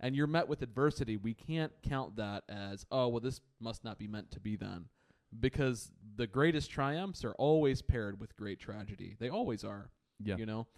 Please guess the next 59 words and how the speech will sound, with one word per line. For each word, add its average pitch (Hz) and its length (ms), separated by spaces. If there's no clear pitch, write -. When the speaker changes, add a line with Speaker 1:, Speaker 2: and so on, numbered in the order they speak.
Speaker 2:
That's 90 160
Speaker 1:
And 139 140
Speaker 2:
right. - 20
Speaker 1:
in 143 100
our, 160 400
in 123 120
our 131 140
five-year 117 440
journey 120 300
as 107 100
a 110 40
church, 147 400
we've 117 180
endured, 104 560
you 110 100
know, 98 300
collectively 104 760
as 104 100
a 107 60
body, 104 460
you 110 100
know, 98 220
much 214 220
tragedy. 101 500
You - 80
Speaker 2:
Yeah. 104 60
Speaker 1:
know, 101 60
I 101 40
would 101 140
say 104 160
a 101 60
lot 123 160
of, 147 140
you 107 100
know, 101 160
a - 40
lot 113 180
of - 100
people 120 260
have 107 120
experienced 104 580
a 104 80
lot, 101 200
a 110 60
lot 104 160
of 101 80
loss, 117 500
um, 104 300
and 104 100
we've 147 160
experienced 104 520
a 104 40
lot 104 140
of - 60
things 101 220
collectively 104 520
as 107 140
well, - 180
Speaker 2:
Yeah. 139 60